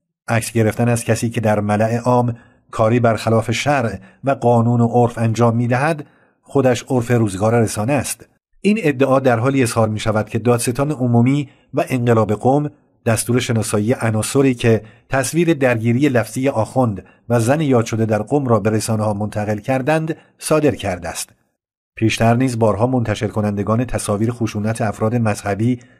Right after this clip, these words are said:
رسمی و انتظامی علیه شهروندان با پیگرد قضایی مواجه شدند. ویدیویی که روز شنبه در شبکه‌های اجتماعی منتشر شد، نشان می‌داد یک آخوند در یک مرکز درمانی از یک زن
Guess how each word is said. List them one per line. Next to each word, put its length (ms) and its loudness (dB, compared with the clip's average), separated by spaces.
رسمی 460 -2
و 160 0
انتظامی 800 -2
علیه 340 0
شهروندان 800 -2
با 140 2
پیگرد 440 2
قضایی 520 2
مواجه 380 -2
شدند. 440 -10
ویدیویی 300 4
که 100 2
روز 160 0
شنبه 300 0
در 120 2
شبکه‌های 480 0
اجتماعی 360 -4
منتشر 380 -6
شد، 340 0
نشان 280 0
می‌داد 300 0
یک 200 0
آخوند 560 0
در 120 2
یک 220 0
مرکز 380 2
درمانی 460 0
از 220 -2
یک 220 0
زن 320 0